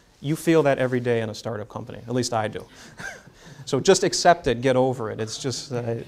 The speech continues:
I don't, I don't know how else to, I just deal with it, so. Other entrepreneurial endeavors, in my opinion, are not the same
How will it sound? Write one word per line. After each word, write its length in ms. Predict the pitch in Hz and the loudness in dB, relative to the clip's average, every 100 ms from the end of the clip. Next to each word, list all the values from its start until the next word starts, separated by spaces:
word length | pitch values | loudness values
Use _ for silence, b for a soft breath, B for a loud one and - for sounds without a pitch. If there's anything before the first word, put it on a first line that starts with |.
| - | -4
I 160 | 123 | 0
don't, 120 | 135 | 0
I 140 | 120 147 | 6 8
don't 140 | 180 | 10
know 120 | 180 | 10
how 220 | 165 156 147 | 10 8 6
else 140 | 139 | 2
to, 280 | 139 123 123 | 0 0 0
I 120 | 135 | 0
just 260 | 147 131 131 | 0 -4 -4
deal 180 | 135 | -4
with 140 | 113 113 | -6 -8
it, 180 | 104 113 | -16 -16
so. 220 | 117 117 - - B B B B B B B - - - _ - | -14 -14 -18 -20 B B B B B B B -20 -20 -20 _ 4
Other 260 | 180 196 | 6 8
entrepreneurial 520 | 185 185 - 175 180 | 4 2 -2 0 2
endeavors, 460 | 165 165 170 156 - | 2 2 2 0 -2
in 180 | 147 131 | -2 0
my 160 | 147 | 2
opinion, 380 | 160 160 190 151 | 0 0 -2 0
are 80 | 131 | 2
not 260 | 127 135 135 | 2 2 0
the 80 | |
same 540 | 127 - 139 127 120 | -4 -4 -4 -2 -4